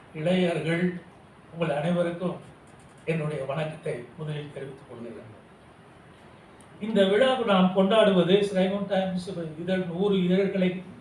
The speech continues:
எட்டி இருக்கிறது என்பது ஒரு வகையில் நமக்கு மகிழ்ச்சி. இன்னொரு மகிழ்ச்சி, இரட்டிப்பு மகிழ்ச்சியோடு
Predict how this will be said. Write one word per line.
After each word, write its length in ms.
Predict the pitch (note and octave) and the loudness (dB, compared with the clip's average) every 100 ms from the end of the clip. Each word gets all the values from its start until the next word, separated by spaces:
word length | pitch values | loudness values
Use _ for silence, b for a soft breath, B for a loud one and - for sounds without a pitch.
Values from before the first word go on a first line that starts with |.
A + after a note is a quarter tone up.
| - - - | -20 -16 -8
எட்டி 240 | - G#3+ | -4 2
இருக்கிறது 480 | F#3 E3+ G3 F3+ E3+ | 4 4 2 0 0
என்பது 520 | D#3+ D#3+ D3+ D#3 E3 - - - - | -2 -2 0 0 -2 -8 -16 -20 -2
ஒரு 160 | D#3+ D#3+ | 2 2
வகையில் 360 | D3+ F3 F3 | 2 2 0
நமக்கு 340 | D#3 D3+ C#3 C3+ | -2 -8 -10 -12
மகிழ்ச்சி. 520 | B2+ A#2+ - E3+ F3+ - - - - - - - | -12 -12 -10 -6 -6 -8 -20 -20 -20 -20 -20 -2
இன்னொரு 460 | F#3+ B3 D4 C#4+ | 0 2 2 0
மகிழ்ச்சி, 360 | C4+ G#3+ G#3 G3 | 0 -2 -2 -2
இரட்டிப்பு 400 | E3+ - - A#3 | -2 -2 -8 -4
மகிழ்ச்சியோடு 920 | F#3+ F3+ F3+ F#3+ E3 F#3 G#3 F3+ E3 | -2 0 0 0 0 2 2 0 -2